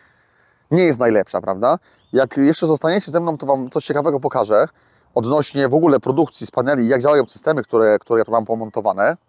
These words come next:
Konkretnie mówię o SolarEdge'u, yy, ale to za chwileczkę. I tak naprawdę do czego, do czego chciałem nawiązać? Zobaczcie, pochmurne dni. Więc produkcja z fotowoltaiki jest uboga. I teraz dlaczego,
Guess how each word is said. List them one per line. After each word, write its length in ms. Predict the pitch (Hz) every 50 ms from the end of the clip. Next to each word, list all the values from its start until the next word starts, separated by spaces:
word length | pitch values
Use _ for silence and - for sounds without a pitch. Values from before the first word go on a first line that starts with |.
| _ _ _ _ _ _ _ _ _ _ _ _ _ -
Konkretnie 500 | - 110 - 127 135 127 - 123 117 113
mówię 260 | 120 120 120 113 107
o 40 | 107
SolarEdge'u, 560 | - - 120 117 113 104 95 87 104 120 156 _ _ _ _ _ _ _ _ _ _ _ _ _ _ _ _ _ -
yy, 460 | - 120 120 117 113 110 117 117 110 - -
ale 220 | - 113 117 120
to 180 | - - 120 113
za 60 | 113
chwileczkę. 540 | - - 117 110 95 - - 120 117 147 165 _ _ _ _ _ _ _ _ _ _ _ -
I 40 | -
tak 120 | - 196
naprawdę 360 | 185 185 170 202 196 165 175 165
do 60 | 147
czego, 280 | - 185 165 170 165
do 80 | 147 156
czego 160 | - 170 165
chciałem 160 | - - 156
nawiązać? 600 | 151 151 139 143 120 110 98 92 92 - - - _ _
Zobaczcie, 500 | - 123 139 143 147 - - - 120 104 - _ _ _ _ _ _ _ _ _ _ _ _ _ _
pochmurne 480 | - 131 - - 196 226 214 190 185 160
dni. 260 | 131 127 113 104 - _ _ _ _ _ _ _ _ _ _ _ _ _ _ _ _ _ _ _ _ _ _ _ _ _ _ _ - -
Więc 180 | 123 127 -
produkcja 400 | - 135 139 175 190 180 - 175
z 40 | 143
fotowoltaiki 580 | - 135 127 120 123 117 135 131 139 - - 127
jest 140 | 120 - -
uboga. 420 | - 123 113 117 110 95 - 98 - _ _ _ _ _ _ -
I 60 | 120
teraz 200 | - 135 135 117
dlaczego, 840 | 113 120 135 147 143 - - - 156 190 170 113 113 98 98 117 139